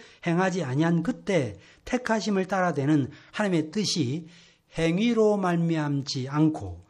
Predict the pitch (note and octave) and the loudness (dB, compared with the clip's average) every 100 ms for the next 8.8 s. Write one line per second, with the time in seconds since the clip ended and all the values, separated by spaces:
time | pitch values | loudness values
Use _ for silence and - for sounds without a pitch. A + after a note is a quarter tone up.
0 | _ _ D3 D3 D#3 F#3+ - - _ _ | _ _ 8 8 8 2 -6 -20 _ _
1 | - D3 F#3 A3+ A#3 A3+ G#3 F#3+ F3 D#3+ | -2 2 4 2 2 2 2 2 2 4
2 | D#3 C#3+ C#3 C3+ B2+ B2 - C#3+ C3 A#2 | 4 4 2 -2 -4 -6 -4 -4 -4 -6
3 | A2 G2+ - F#2+ F2+ G2 A2+ E3+ G3+ - | -8 -10 -12 -12 -10 -4 2 2 2 -8
4 | - C3+ G#2 - G#2+ G2+ G2 E2+ - B2+ | -10 -8 -6 -8 -10 -12 -14 -16 -18 -20
5 | - _ _ _ _ _ _ _ _ _ | -20 _ _ _ _ _ _ _ _ _
6 | _ _ _ _ _ _ _ _ _ _ | _ _ _ _ _ _ _ _ _ _
7 | _ _ _ _ _ _ _ _ _ _ | _ _ _ _ _ _ _ _ _ _
8 | _ _ - D#3+ C3+ C#3+ A2 | _ _ -8 -4 0 0 -2